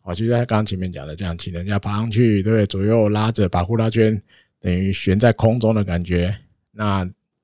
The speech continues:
做法就类似之前他在春训的时候，爬到车顶上拿了一个棒子，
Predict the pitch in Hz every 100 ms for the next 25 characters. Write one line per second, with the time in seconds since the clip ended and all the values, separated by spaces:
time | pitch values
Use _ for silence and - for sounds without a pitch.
0 | _ 202 160 107 104 135 139 135 127 135
1 | 127 104 117 123 - 123 127 113 92 110
2 | 117 - 101 113 113 107 110 107 90 120
3 | 110 110 104 110 113 98 123 113 92 85